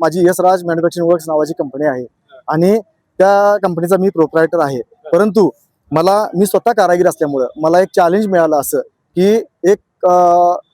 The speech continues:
Speaker 1: असं चप्पल बनवायचं आहे आपल्याला की कोल्हापूर जिल्ह्यामध्ये जेवढे साडेपाच हजार कारागीर असतील, तर ते जे बनवत नाहीत किंवा त्यांच्याकडून आत्तापर्यंत जी कला झालेली नाही किंवा मार्केटला नाही, ती कला तुम्हाला बनवायची आहे. आणि तुमच्या आयुष्यामध्ये जी कला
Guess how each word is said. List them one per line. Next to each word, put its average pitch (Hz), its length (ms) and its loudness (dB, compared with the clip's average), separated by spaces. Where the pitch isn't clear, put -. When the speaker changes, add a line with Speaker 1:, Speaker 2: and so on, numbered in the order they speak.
Speaker 1:
असं 160 180 0
चप्पल 226 280 0
बनवायचं 170 400 0
आहे 156 60 2
आपल्याला 143 300 -2
की - 360 -8
कोल्हापूर 185 380 0
जिल्ह्यामध्ये 196 440 0
जेवढे 185 340 2
साडेपाच 170 440 -2
हजार 170 220 0
कारागीर 165 560 -2
असतील, 170 360 -2
तर 202 80 4
ते 226 220 0
जे 202 160 2
बनवत 190 380 2
नाहीत 180 180 0
किंवा 190 280 0
त्यांच्याकडून 220 720 0
आत्तापर्यंत 202 460 -2
जी 202 160 -2
कला 185 160 2
झालेली 175 380 2
नाही 170 180 0
किंवा - 420 -2
मार्केटला 190 420 0
नाही, 160 180 0
ती - 320 -8
कला 208 220 2
तुम्हाला 196 260 0
बनवायची 156 400 0
आहे. - 360 -10
आणि 175 100 0
तुमच्या 196 420 0
आयुष्यामध्ये 247 520 0
जी 247 160 2
कला 226 300 0